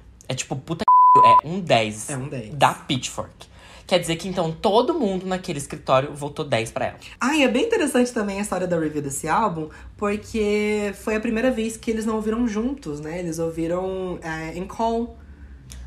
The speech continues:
Speaker 1: Fatos
Speaker 2: Por causa da
Speaker 1: da
Speaker 2: pandemia.
Speaker 1: pandemia, aham.
Speaker 2: Foi a primeira vez que eles não estiveram presencialmente juntos ouvindo e discutindo o álbum. Então foi uma coisa inédita, assim. A Fiona Apple, além de, de quebrar essa barreira, também trouxe aí uma novidade.
Speaker 1: Uhum.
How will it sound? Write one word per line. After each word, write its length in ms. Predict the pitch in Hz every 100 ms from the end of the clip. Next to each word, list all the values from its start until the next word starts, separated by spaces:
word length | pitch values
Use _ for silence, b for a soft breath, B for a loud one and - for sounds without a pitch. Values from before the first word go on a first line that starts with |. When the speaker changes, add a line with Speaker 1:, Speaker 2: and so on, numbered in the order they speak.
| B B
Speaker 1:
Fatos 280 | - 175
Speaker 2:
Por 60 | 233
causa 220 | 214 151 143
da 60 |
Speaker 1:
da 240 | - 196 151
Speaker 2:
pandemia. 240 | - -
Speaker 1:
pandemia, 300 | - 175 151
aham. 260 | 151 170 175
Speaker 2:
Foi 100 | 196
a 40 |
primeira 260 | 190 202 208
vez 180 | 208 202
que 80 | 202
eles 100 | 208
não 80 |
estiveram 360 | 208 226 208 208
presencialmente 800 | 208 214 240 247 233 202 208 214
juntos 480 | 175 175 202 226 202
ouvindo 400 | 196 170 170 190
e 40 |
discutindo 540 | 180 - 190 - 175 208
o 60 |
álbum. 380 | 180 143 143 139 B B B B B
Então 320 | 156 160 156
foi 100 | 170
uma 140 | 160
coisa 200 | 165 175
inédita, 500 | 226 226 170 151 135
assim. 300 | 147 - 143 131
A 340 | 127 127 131
Fiona 400 | - 147 147 143
Apple, 160 | 143 165
além 300 | 151 151 208
de, 500 | 240 214 180 160 143
de 160 | 139 156
quebrar 260 | 160 147
essa 160 | 156 160
barreira, 580 | 139 139 135 143 220 - b b -
também 300 | 156 151 165
trouxe 360 | 156 160 -
aí 80 | 185
uma 120 | 190 240
novidade. 680 | 262 427 - 220 147 135
Speaker 1:
Uhum. 560 | 135 139 156 135 139